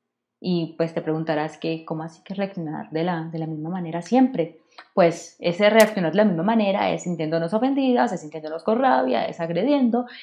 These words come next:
y es buscando con quién desahogarnos mientras nos quejamos por un buen rato. Nos convertimos en las reinas del drama. Cuando sa-, cuan-, cuando hacemos esto, lo, lo que realmente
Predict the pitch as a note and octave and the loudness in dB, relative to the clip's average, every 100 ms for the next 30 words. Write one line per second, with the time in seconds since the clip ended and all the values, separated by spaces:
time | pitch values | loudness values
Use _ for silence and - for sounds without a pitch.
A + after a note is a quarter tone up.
0 | - E3 E3+ F#3 F3+ - G3 A#3+ A#3 A#3+ | -4 -2 0 -2 -4 4 4 6 2 2
1 | A3 G#3+ E3 D#3+ E3 F#3+ F3+ G3 F#3+ E3+ | 0 0 -2 0 0 2 2 4 6 6
2 | G3 G3+ F#3+ F3 D#3+ D#3+ - - E3 D3+ | 4 0 0 0 0 -2 -8 -2 0 2
3 | D#3 F#3 F3+ D#3+ D3+ D#3+ E3+ - - - | 0 0 -2 -2 0 4 4 2 -4 -16
4 | _ _ _ - - - D#3+ - E3+ D#3+ | _ _ _ -20 -12 -4 -4 0 2 2
5 | F3+ G#3+ C4 A#3 E3 D#3 E3 F3+ D3+ D3 | 0 -2 2 2 2 0 0 0 0 -2
6 | - - _ _ _ _ - - A#3 A#3 | -6 -18 _ _ _ _ -20 6 8 10
7 | A#3+ - - B3+ B3+ C4 C4+ B3+ C#4 - | 6 0 2 2 4 2 4 2 0 -4
8 | - - - - C#4 - - C4 E4+ - | -16 -20 0 2 2 0 0 0 0 -4
9 | - _ _ _ _ A#3+ B3 A#3+ A#3 A3 | -18 _ _ _ _ 4 6 6 4 2
10 | A3 A3+ A#3 A#3 A3+ G3+ G#3+ A3+ A#3 A3+ | 0 0 0 2 2 4 4 4 2 2
11 | B3 C4 | 2 2